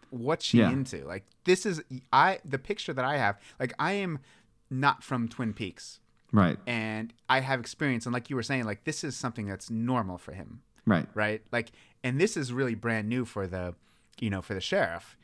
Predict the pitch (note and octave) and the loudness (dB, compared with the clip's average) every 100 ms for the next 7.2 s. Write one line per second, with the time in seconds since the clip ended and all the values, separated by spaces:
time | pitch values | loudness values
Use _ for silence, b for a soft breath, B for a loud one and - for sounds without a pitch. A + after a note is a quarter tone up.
0 | b b A#2 A2 G#2+ G3+ G#3 D#3 C3 A#2 | b b -4 -4 -4 -6 -4 -4 -4 -4
1 | - F3 C#3 B2+ A#2+ G#2+ - b b _ | -8 -6 -2 0 -2 -4 -12 b b _
2 | A#2 G#2+ A2 G#2+ G#2 A2+ G#2+ G2 - G2+ | 0 2 2 2 0 0 0 0 -4 -4
3 | A#2 D3+ A2 G2 A2 A2 A#2+ G3+ F3 G2+ | 0 0 0 -2 -2 -2 0 0 0 -2
4 | G2+ F#2+ - _ _ _ C3 B2+ A2 G#3+ | -4 -6 -12 _ _ _ -2 -2 -2 -2
5 | A#3 A2 F#2 F#2 - _ A2+ B2+ G#2+ F#2+ | -2 -2 -4 -4 -12 _ -4 -2 0 -2
6 | G2 F#2 _ B2+ D3+ B2 G#2 G2 G#2 G2 | -4 -6 _ -6 -4 -4 -4 -4 -2 -2
7 | F2 | -4